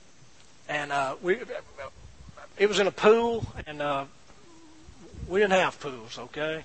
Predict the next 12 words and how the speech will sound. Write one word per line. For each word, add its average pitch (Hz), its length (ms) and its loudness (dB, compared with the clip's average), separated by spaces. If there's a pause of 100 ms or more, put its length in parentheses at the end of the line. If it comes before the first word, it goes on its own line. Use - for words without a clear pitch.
(140)
I 143 80 -6
mean, 147 120 -8
it 165 60 -4
was 143 120 -10
a 139 40 -12
big 127 340 -4
deal. 101 300 -12 (920)
We 160 100 -4
swam 170 340 -2
in 160 60 -8
the 156 60 -10
creek. 120 280 -12